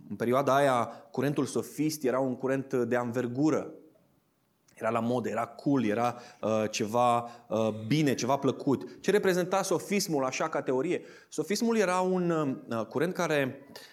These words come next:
în care ideile erau prezentate într-un raționament corect, însă erau false în realitate. Și ca să vă dau un exemplu, uh, cel mai simplu exemplu ar fi acesta.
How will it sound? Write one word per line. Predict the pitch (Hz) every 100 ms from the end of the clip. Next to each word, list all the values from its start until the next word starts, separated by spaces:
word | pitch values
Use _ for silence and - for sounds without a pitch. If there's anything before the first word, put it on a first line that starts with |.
| -
în | - 127
care | 127 156 147 135 - - _ _ _
ideile | - 127 165 196
erau | 196 165
prezentate | 175 165 147 143 147 165
într-un | 160 160 139 135 -
raționament | - 135 143 - 135 123 110 110 135
corect, | - 185 180 202 - - - _ _ _
însă | - 131 127 - 139 131 131 - - - _
erau | 117 147
false | 151 - 156 156 147
în |
realitate. | 135 127 131 113 85 - - _ _
Și | - -
ca | -
să | 113
vă | 143
dau | 165
un | 175
exemplu, | 160 131 135 135 143 147 143 - - _
uh, | 98 104 107 107 104 107 -
cel | - 151
mai | 156
simplu | 143 156 147 139 123
exemplu | 107 135 131
ar |
fi | 117 120
acesta. | 113 110 - -